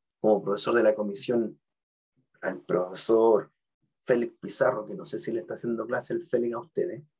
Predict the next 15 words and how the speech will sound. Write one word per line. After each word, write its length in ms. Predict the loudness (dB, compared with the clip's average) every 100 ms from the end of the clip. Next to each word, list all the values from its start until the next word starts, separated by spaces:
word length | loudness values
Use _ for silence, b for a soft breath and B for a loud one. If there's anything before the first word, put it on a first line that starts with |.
| _ _ _ -6
¿ah? 160 | -4 -2
pero 200 | 0 0
es 140 | -2
un 80 | -4
profesor 640 | -4 -4 -2 0 0 0 -8 _ _ _
de 200 | 2 4
planta 440 | 4 2 2 0
que, 380 | 0 0 -2 -4 _ _ _ -2
eh, 460 | 2 4 4 0 b b b _
podría 760 | 2 2 2 0 4 4 2 -4 _ _
ser 300 | -4 0 0
parte 360 | 0 -2 -2 -2
de 100 | 0
la 140 | -2
comisión, 800 | -2 -4 -4 0 2 2 -2 -10